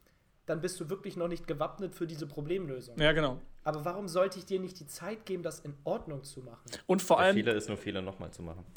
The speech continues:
Speaker 2: Genau, d-, d-,
Speaker 1: Ja.
Speaker 2: und, und nicht durch Externe dann den Fehler zu lösen. Also es wäre kein Sinn dann, hätte keinen Sinn, wenn du dir dann Hilfe holst in der Klausur von deinem Lehrer, der dann dir letztendlich Hilfestellung gibt, weil du musst ja schon selbstständig arbeiten können.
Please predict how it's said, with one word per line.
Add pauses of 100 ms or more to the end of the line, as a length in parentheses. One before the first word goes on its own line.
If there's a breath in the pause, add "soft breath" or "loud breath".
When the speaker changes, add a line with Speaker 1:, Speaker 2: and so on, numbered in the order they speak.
(300 loud breath)
Speaker 2:
Genau,
d-,
d-,
Speaker 1:
Ja.
Speaker 2:
und,
und
nicht
durch
Externe
dann
den
Fehler
zu
lösen.
Also
es
wäre
kein
Sinn
dann, (360 loud breath)
hätte
keinen
Sinn,
wenn
du
dir
dann
Hilfe
holst
in
der
Klausur
von
deinem
Lehrer,
der
dann
dir
letztendlich
Hilfestellung
gibt,
weil
du
musst
ja
schon
selbstständig
arbeiten
können.